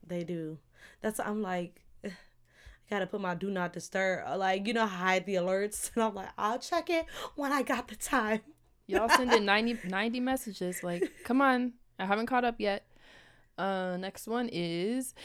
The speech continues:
Speaker 2: even if you don't agree with your friend's relationship choices, support her.
Speaker 1: Yes.
Speaker 2: If she's happy, you're happy.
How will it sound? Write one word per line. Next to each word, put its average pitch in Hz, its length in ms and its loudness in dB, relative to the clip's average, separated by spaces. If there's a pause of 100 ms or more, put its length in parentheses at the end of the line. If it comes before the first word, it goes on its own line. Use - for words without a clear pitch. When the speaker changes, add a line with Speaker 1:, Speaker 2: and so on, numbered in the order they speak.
(140)
Speaker 2:
even 247 240 0
if 285 140 -2
you 254 80 0
don't 214 160 4
agree 214 220 0
with 208 120 -2
your 185 100 2
friend's 180 360 -2
relationship 165 760 -4
choices, 160 800 -6 (220)
support 247 400 -4
her. 170 320 -4 (680)
Speaker 1:
Yes. 180 300 -4
Speaker 2:
If 226 80 2
she's 285 240 -2
happy, 254 480 2
you're 190 160 0
happy. 175 460 -8